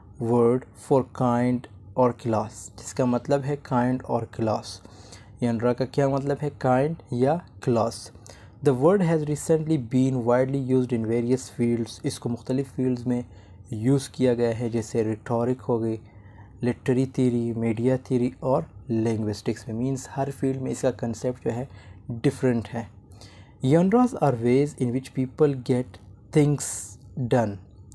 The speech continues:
through their use of spoken and written discourse like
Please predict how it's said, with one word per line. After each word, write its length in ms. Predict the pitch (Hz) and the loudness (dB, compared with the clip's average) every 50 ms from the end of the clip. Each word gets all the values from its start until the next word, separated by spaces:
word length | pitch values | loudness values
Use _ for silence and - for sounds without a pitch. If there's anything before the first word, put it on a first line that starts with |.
| - - - - - - - | -20 -20 -20 -20 -20 -20 -6
through 160 | - 139 135 135 117 | 0 2 2 2 4
their 340 | 131 123 127 123 127 123 123 - - - - - 120 110 110 117 | 4 4 4 4 2 0 -2 -6 -16 -10 -6 -6 -6 -4 0 4
use 240 | 139 147 143 139 123 | 4 4 4 4 0
of 80 | 110 - - | -2 -2 -6
spoken 420 | - - 139 139 - 160 156 151 | -2 0 0 0 2 -2 -2 -2
and 320 | - 135 120 113 110 - 127 | -2 -4 -4 -4 -4 -4 -4
written 320 | 123 - 156 143 143 131 | -4 -2 -2 -2 0 -2
discourse 460 | 135 127 - - - 135 127 - - 127 | -4 -6 -8 -4 -2 -2 -2 -2 -2 -2
like 260 | 117 113 113 98 | -2 -2 -2 -6